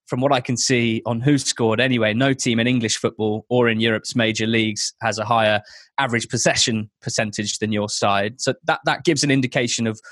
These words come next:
why we want to talk to you about your tactics. But of,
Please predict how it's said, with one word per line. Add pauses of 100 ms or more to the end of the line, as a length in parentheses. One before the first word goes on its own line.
(280)
why
we
want
to
talk
to
you
about
your (100)
tactics.
But
of,